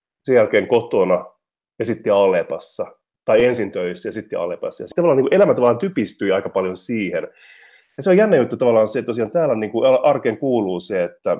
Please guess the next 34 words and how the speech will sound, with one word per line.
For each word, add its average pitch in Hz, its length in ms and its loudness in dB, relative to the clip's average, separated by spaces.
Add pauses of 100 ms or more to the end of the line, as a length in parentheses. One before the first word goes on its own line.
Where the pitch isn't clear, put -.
(100)
et, 90 100 -12
et, - 120 -12 (100)
et 104 120 -4 (160)
ihmisiä 104 400 -4
nähdään 95 460 2
ja 87 80 2
tehdään 92 320 0
enemmän 90 260 0
ulkona 95 500 -4
ja 87 100 -4
käydään, 90 480 -4 (180)
käydään, 90 320 -2 (460)
käydään 127 280 4
nauttimassa 101 440 0
kulttuurista, 101 560 -6
käydään 92 180 -4
nauttimassa 95 460 -8
elämästä 95 480 -6
ja 92 40 -10
näin. 92 160 -4
Mut 92 100 -12
tavallaan 143 280 0
se, 135 100 -6
että - 120 -10
Suomessa 170 320 -2
tehdään 139 300 -2
vähemmän 95 340 -4
viikolla, 87 460 -6 (520)
mikä 120 120 0
on - 80 2
kiinnostava 95 480 -4
havainto. 87 500 -2
Että - 120 -4
tavallaan, 120 420 4